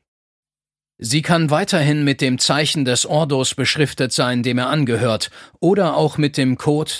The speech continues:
des ihn beauftragenden Officio Planetia.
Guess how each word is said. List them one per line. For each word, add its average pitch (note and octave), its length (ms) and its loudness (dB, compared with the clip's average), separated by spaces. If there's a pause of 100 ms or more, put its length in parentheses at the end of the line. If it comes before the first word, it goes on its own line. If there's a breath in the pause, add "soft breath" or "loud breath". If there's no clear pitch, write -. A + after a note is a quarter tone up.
des B2+ 180 0
ihn C#3 220 0
beauftragenden C3 840 0
Officio D3+ 600 -2
Planetia. C3+ 800 -2